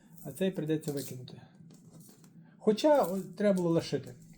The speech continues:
Я залишу по краям, буде як екстра.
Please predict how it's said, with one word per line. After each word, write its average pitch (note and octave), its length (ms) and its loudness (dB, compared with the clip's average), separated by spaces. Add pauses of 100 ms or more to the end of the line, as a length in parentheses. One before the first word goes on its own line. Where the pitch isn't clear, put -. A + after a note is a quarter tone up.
(1160)
Я F#3+ 180 8
залишу F3 480 4
по D3+ 80 0
краям, F#3+ 480 4 (100)
буде D#3+ 300 4
як D3+ 220 2
екстра. - 440 -2